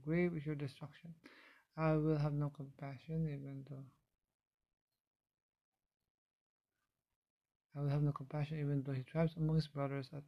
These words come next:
east wind from the Lord will come, blowing in from the desert. His spring will fail, and his well dry up. His storehouse will be plundered, all its treasures. The people of Israel must bear their guilt, because they have rebelled against their God. They will fall by the sword.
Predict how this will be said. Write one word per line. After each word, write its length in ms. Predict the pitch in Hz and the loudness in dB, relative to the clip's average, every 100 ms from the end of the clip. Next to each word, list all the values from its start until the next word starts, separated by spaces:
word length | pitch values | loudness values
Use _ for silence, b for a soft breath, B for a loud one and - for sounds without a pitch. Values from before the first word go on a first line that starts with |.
| _ _ - | _ _ 0
east 200 | 180 175 170 | 0 0 0
wind 220 | 170 165 | 2 2
from 160 | 165 160 | 2 0
the 80 | 156 | 2
Lord 280 | 139 139 135 | 0 -2 -2
will 120 | 131 | -6
come, 300 | - 160 160 | -2 2 2
blowing 380 | 139 151 165 165 | 2 4 4 4
in 220 | 165 156 | 4 2
from 220 | 151 147 | 2 -4
the 80 | 139 | -2
desert. 400 | 135 135 143 143 _ B B B - | -4 -6 -8 -12 _ B B B -10
His 120 | 147 | -10
spring 580 | - _ - 185 160 143 | -10 _ 2 6 8 6
will 180 | 139 139 - | 2 -2 -2
fail, 260 | 151 160 165 | 4 6 6
and 340 | 151 139 135 131 b b _ | 4 -2 -4 -10 b b _
his 120 | 127 151 | -12 -2
well 140 | 156 | 0
dry 240 | 143 143 | 2 0
up. 180 | 139 139 139 - | -2 -6 -12 -12
His 100 | 139 - | -10 -12
storehouse 600 | - 160 151 151 135 - - | -6 -4 -4 -6 -12 -12 -6
will 120 | 135 | -6
be 100 | 127 | -6
plundered, 480 | - 160 175 185 185 - - - | 0 2 4 4 0 -6 -16 -4
all 100 | 156 | -2
its 180 | 151 | -2
treasures. 480 | - - 139 139 131 - B B B - | -4 -6 -6 -4 -8 -8 B B B -6
The 80 | 135 | -4
people 340 | - 180 185 | 0 2 4
of 60 | 170 | 2
Israel 320 | 165 160 160 | 4 6 6
must 260 | 147 139 | 4 0
bear 140 | 156 160 | 6 6
their 160 | 160 | 8
guilt, 260 | 151 139 139 - | 4 2 0 -2
because 240 | 139 139 | -6 -4
they 100 | 143 | -2
have 120 | 135 | -4
rebelled 300 | 127 131 160 | -2 4 4
against 280 | 151 156 147 | 4 0 0
their 140 | 156 | 2
God. 340 | 151 135 135 131 - | 2 0 -6 -6 -4
They 100 | 139 | -2
will 160 | 135 131 - | -2 -4 -2
fall 140 | 151 | 0
by 100 | 151 | 2
the 140 | 147 147 | 0 -2
sword. 180 | 143 139 | -4 -6